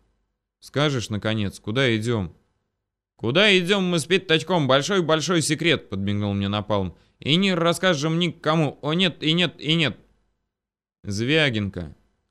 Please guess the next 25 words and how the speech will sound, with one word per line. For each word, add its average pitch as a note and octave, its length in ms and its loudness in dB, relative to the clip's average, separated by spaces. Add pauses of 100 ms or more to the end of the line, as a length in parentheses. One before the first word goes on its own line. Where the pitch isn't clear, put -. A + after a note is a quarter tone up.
Заброшенная C#3 640 0
деревня C3+ 420 0
километров A#2 520 -2
двадцати A#2 480 -4
к - 80 -8
востоку G#2+ 400 -4
отсюда», G2+ 560 -4 (460)
хмуро A#2 240 -2
глянув A2+ 360 -2
на G#2+ 60 -4
веселящегося G#2 680 -4
пироманта, G#2+ 500 -4
просветил G#2 460 -6
меня G2+ 240 -4
Григорий. G2+ 560 -4 (1080)
«Там G#2 200 -4
же G#2+ 100 -2
вроде A#2 280 -2
сплошные A#2+ 520 -2
топи». A2 480 -4 (1200)
«Топи E3 280 0
немного E3+ 380 2
дальше D#3 300 2
начинаются». G2 800 -2 (960)
«Странно. G#2+ 720 -2